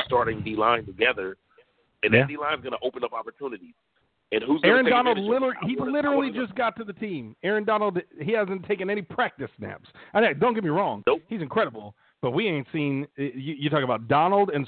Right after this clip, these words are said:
Speaker 2: Sue together for pretty much the first time this week in practice, and then you throw Michael Brockers with
Speaker 1: Exactly.
Speaker 2: him.
Speaker 1: Exactly. So,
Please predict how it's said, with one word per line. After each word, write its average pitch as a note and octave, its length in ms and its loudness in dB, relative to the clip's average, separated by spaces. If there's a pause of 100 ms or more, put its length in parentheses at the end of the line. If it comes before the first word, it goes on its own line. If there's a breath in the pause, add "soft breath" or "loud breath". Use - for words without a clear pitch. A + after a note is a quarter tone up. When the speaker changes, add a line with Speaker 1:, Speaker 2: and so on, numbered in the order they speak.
Speaker 2:
Sue B2 260 2
together C3 400 -2
for C3 320 2 (500 soft breath)
pretty G#3 180 4
much G3+ 200 2
the D3+ 100 -6
first E3+ 260 -4
time C#3+ 240 -2
this D#3 200 -4
week D3+ 260 -10
in B2+ 100 -6
practice, D3+ 500 -6
and B2+ 100 -4
then B2+ 120 -2
you B2+ 80 -4
throw C3 160 -2
Michael A#2+ 320 -4
Brockers B2 300 -2
with B2+ 80 2
Speaker 1:
Exactly. A2 200 -6 (300)
Speaker 2:
him. A#2 240 0
Speaker 1:
Exactly. G#2+ 560 -2 (500)
So, B2+ 360 0